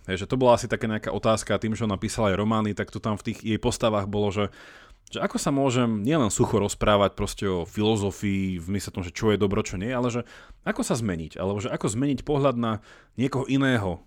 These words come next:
koho neznášam. Hej, a to, to, tá dávka sa mi páčila, že, e, som tam tak trošku zopakoval veci, ktoré aj sa snažím aplikovať v mojom živote, že,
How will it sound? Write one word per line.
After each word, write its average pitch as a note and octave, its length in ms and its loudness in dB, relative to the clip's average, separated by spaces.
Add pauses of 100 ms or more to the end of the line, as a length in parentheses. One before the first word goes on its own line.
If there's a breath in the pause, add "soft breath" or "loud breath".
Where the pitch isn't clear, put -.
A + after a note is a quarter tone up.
koho G#2+ 180 -2
neznášam. A2+ 800 2
Hej, F#2+ 160 -4
a F#2+ 80 -2 (240)
to, A#2 160 -4 (140)
to, C3 100 -4
tá E3 220 0
dávka D#3+ 260 4
sa D#3 140 -4
mi C#3 100 0
páčila, B2 400 2
že, A2+ 240 0 (600 loud breath)
e, G2 180 0
som A2+ 240 -2
tam A2 240 0
tak - 160 -6
trošku G#2 480 -2 (580)
zopakoval G#2 560 0
veci, G2+ 240 0
ktoré G2+ 320 -4
aj F#2+ 320 0
sa G2 80 -8
snažím G2 320 -4
aplikovať F#2+ 560 -2
v G2 80 -2
mojom G2+ 160 -4
živote, F#2 400 -4
že, F2+ 320 -4